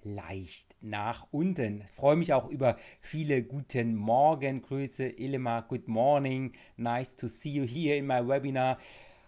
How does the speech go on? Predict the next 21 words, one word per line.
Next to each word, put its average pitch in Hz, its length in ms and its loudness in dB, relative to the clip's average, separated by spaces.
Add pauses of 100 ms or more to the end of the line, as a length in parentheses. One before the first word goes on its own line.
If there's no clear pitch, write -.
(240)
Olaf, 196 540 10 (360)
Elena, 147 460 2
Hallöchen. 131 680 0
Und 170 240 0
wie 180 180 0
immer, 175 220 2
wie 175 80 -2
schon 147 120 -10
gesagt, 147 360 -2
falls 127 260 -4
ich's - 140 -12
noch 135 80 -4
nicht 135 160 -8
gesagt 123 320 -6
habe, 120 100 -8
Fragen 107 380 -6
rein 107 280 -6
in 107 220 -8
die 113 140 -10
Chats - 320 -6
bitte. 107 320 -8